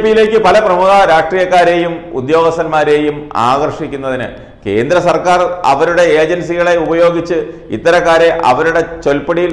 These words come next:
നിർത്തുന്നത് പതിവാണ്. എൻഫോഴ്സ്മെന്റ് ഡയറക്ടറേറ്റിനെയും സി ബി ഐയെയും ഒക്കെ കാണിച്ച് വിരട്ടി ജേക്കബ് തോമസിനെയും തങ്ങളുടെ കൂടെ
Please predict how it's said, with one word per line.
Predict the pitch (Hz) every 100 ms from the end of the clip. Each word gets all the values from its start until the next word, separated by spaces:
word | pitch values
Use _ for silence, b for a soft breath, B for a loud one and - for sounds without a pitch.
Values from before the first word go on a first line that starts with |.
| 156
നിർത്തുന്നത് | 151 - 165 165 143 113 - - - -
പതിവാണ്. | 90 120 139 127 101 76 - 92
എൻഫോഴ്സ്മെന്റ് | 90 120 117 127 123 127 - - - - -
ഡയറക്ടറേറ്റിനെയും | 117 123 123 131 110 127 127 127 - B B -
സി | 120 131 131
ബി | 139
ഐയെയും | 139 139 139 135 123
ഒക്കെ | - 147 131
കാണിച്ച് | 123 135 135 127 - - - 104
വിരട്ടി | 127 135 - 143 - -
ജേക്കബ് | 120 131 160 143
തോമസിനെയും | 139 127 135 135 131
തങ്ങളുടെ | 120 143 139 123
കൂടെ | 131 127